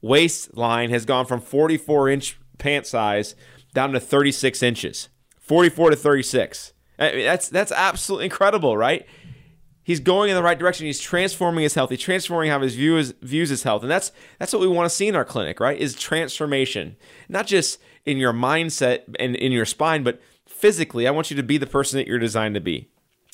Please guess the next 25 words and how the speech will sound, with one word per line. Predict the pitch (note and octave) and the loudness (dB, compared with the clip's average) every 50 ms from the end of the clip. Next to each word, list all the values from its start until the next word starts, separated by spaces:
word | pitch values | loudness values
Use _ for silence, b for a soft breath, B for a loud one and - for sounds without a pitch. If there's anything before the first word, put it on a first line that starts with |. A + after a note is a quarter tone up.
| - _ _ | -14 _ _
We | - A#2+ B2 | 2 2 4
also | C3 C3+ C3 D3 D3 | 4 2 2 2 2
had | C#3+ C#3 C3+ | 2 2 0
a | - | 0
patient | - C#3 C#3 A#2+ C#3 C#3 - A#2 | 0 0 0 0 -4 -8 -8 -2
get | G2+ C#3 C3+ | -2 2 2
off | C3+ C3+ C3+ - | 2 0 0 -2
two | - - D3+ | -4 -4 -2
blood | B2+ C#3 C#3 C#3 | 0 0 -2 0
pressure | - D#3 C#3+ - C#3+ C3 | 2 0 -2 0 -2 0
medications | B2+ B2 B2 - A#2+ A#2 A2+ - B2+ C3 - - B B B B B B B B | 0 0 0 0 -2 -2 -2 -4 -8 -8 -10 -12 B B B B B B B B
this | B2 B2+ - - | 0 0 2 2
last | B2+ B2 A#2+ A#2+ - - | 2 2 2 2 0 -2
week | B2+ B2 B2+ | -2 -2 -4
because | - A#2 - B2+ A2+ | -10 -4 -2 -2 0
their | A#2 B2 G#2+ | 0 0 2
doctor | B2+ B2+ C3+ - - C3+ | 2 2 2 0 -2 -4
said, | - C#3 B2+ B2 - - | 0 0 0 0 0 -2
"I | A#2 B2 | 0 0
don't | C#3+ D3 D3 | 0 -2 -2
know | C#3+ C#3 | -4 -4
what | C3+ C3 - | -4 -4 -2
you're | C3 A#2+ | -4 -4
doing, | A2+ B2+ D#3 D#3+ D3+ C#3 C3 A#2+ | -2 0 0 2 2 0 0 0
but | A2 B2 B2 A#2+ | 0 0 0 -2